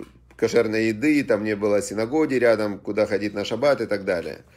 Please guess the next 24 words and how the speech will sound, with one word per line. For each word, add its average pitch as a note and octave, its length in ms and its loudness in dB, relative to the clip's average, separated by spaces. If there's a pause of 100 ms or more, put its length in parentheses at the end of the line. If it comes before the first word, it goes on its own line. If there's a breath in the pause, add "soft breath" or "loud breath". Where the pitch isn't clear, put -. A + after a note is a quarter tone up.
(580 loud breath)
И C#3 380 2
она E3+ 260 2
пришла D#3+ 420 0
к E3+ 80 -4
Ребе F#3+ 240 0
спросить C#3 460 -2
вопрос. B2 520 0
"Мне D#3 320 -2
ехать E3+ 360 0
в - 40 -16
Шаб-, - 320 0 (220)
мне A#2+ 500 -2
ехать D3+ 320 -2
в, A2+ 220 -6 (120)
в A#2+ 200 -2
Израиль, E3 480 2
где A#2 160 -2
у B2+ 60 2
меня D3+ 120 0
будут C#3 300 -4
все F#3+ 300 0
условия C3+ 480 2
для A2+ 160 0
соблюдения, G#2+ 800 -4